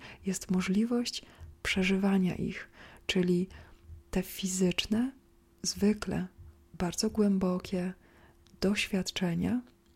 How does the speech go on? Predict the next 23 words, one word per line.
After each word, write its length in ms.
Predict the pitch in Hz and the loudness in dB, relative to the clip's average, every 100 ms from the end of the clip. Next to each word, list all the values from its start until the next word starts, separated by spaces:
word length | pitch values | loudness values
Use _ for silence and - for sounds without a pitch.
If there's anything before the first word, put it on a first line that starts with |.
| - - - 180 | -20 -18 -14 0
bycia 500 | 196 196 - 220 247 - - _ - | 2 2 0 -2 -4 -10 -20 _ -16
daną 560 | 185 185 180 185 190 - | -2 0 2 2 0 0
istotą, 580 | 208 - 180 175 175 - - - - - - 170 | -4 -2 -4 -4 -4 -6 -8 -20 -20 -20 -10 -2
bycia 380 | 220 226 - | 0 0 -4
w 100 | 185 | -6
pewien 340 | - 190 190 190 | -4 -2 0 -2
sposób. 540 | - 185 180 165 - - _ _ _ - - - - - - - | -2 -4 -4 -6 -10 -18 _ _ _ -20 -16 -14 -14 -16 -10 -2
I 320 | 180 180 180 - - - | 0 0 -4 -10 -8 0
jeśli 320 | 214 - 269 | 0 0 -2
masz 260 | 233 214 - | 0 0 -2
ochotę, 540 | 202 196 180 - 185 - - - - | -4 -2 -2 -4 -8 -10 -20 -20 -8
to 340 | - 87 90 - - - | -2 -2 -2 -6 -12 -4
ćwiczenie 760 | - - 202 214 226 214 208 - _ _ | -2 0 2 4 4 4 0 -4 _ _
tej 520 | 202 185 185 185 185 - - | -2 0 2 0 -4 -10 -6
części, 720 | - 175 170 - - 185 277 - - - | -2 0 0 -2 -2 -4 -6 -12 -20 -4
e, 280 | 180 170 170 | -2 0 0
bo 160 | 175 | -2
po 120 | 175 180 | -4 -2
każdej 460 | 196 190 190 175 | 0 0 0 -2
części 420 | - 190 185 - | 2 2 2 0
tego 220 | 190 170 180 | -2 -2 -4
kursu 460 | - 190 - 180 | -2 -2 0 -4
zostaje, 760 | 185 185 - 185 175 170 175 | -4 -4 -4 -2 -2 -2 -2